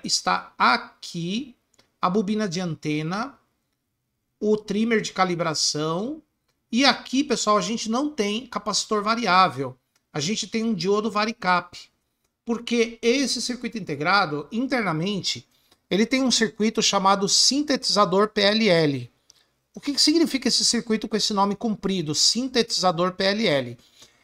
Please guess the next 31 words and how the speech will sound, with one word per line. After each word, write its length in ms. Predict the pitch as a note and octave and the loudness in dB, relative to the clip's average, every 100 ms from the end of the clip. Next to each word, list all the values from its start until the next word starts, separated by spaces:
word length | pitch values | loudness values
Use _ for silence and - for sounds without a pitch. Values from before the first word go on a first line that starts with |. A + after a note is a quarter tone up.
| _ | _
É 40 | A#3 | 2
um 80 | B3 | 4
circuito 440 | C#4+ - D4 D4 | 4 4 2 2
que 100 | B3+ | 2
vai 180 | A#3 A#3+ | 4 4
gerar 320 | F#3+ A3 F3+ | 4 4 4
tensão 500 | F3 G3 F#3+ - A#3 | 2 -2 -2 -2 -2
de 80 | B3 | -4
sintonia 680 | - A#3+ A3+ E3 F3 A3+ C4+ - | -6 -2 0 2 0 -2 -4 -6
das 280 | D3+ C#3+ | -4 -2
rádios 600 | C3+ D3 F3+ A#3 A#3 - _ _ - _ - | 0 0 0 -2 -4 -6 _ _ -20 _ -4
e 80 | G#3 | 2
vai 220 | G3+ C#4 | 4 6
gerar 300 | A#3 B3+ A3 | 6 6 6
o 80 | A3 | 6
sinal 680 | - C4 G#3 F#3 G3+ A3 _ _ - - | 6 4 8 10 8 4 _ _ -20 -8
que 100 | F#3+ | 2
vai 120 | A3 | 4
ser 140 | - | 4
usado 440 | C4 G#3+ G3+ G#3 G#3+ | 4 6 6 4 4
pra 240 | A#3 G#3+ B3+ | 2 2 0
indicar 640 | C#4+ B3+ B3 G3 F#3+ G3+ | 0 0 0 6 6 6
a 60 | F#3 | 2
frequência 440 | G3+ G#3 F#3 G3 | -4 -4 -2 0
da 120 | G3 E3+ | 2 4
rádio 340 | E3 G3+ G3 | 4 2 2
lá 140 | G3+ | 2
no 120 | A3 B3 | 2 0
display 380 | - - G3 | 0 2 0
do 80 | G3+ | 2
aparelho, 520 | G#3 A#3 F3+ D#3 A#2+ | 2 0 0 -2 -6